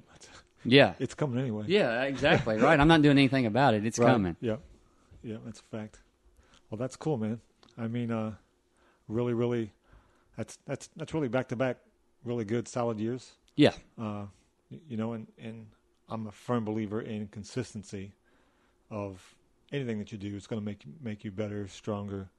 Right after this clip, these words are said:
Speaker 2: whatever the case may be, whether it's a running, running thing or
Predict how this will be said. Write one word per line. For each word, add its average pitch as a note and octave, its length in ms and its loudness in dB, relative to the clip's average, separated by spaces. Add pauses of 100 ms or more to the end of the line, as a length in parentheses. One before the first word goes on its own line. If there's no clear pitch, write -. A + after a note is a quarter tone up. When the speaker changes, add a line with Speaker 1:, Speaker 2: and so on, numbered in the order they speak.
(840)
Speaker 2:
whatever G#2 240 -4
the G2 80 -8
case G2+ 280 -10
may G2+ 80 -8
be, F#2+ 300 -8 (240)
whether G2+ 200 -6
it's - 140 -14
a G2+ 40 -12
running, G#2 480 -6
running G#2 280 -6
thing G#2+ 300 -8
or F#2+ 320 -12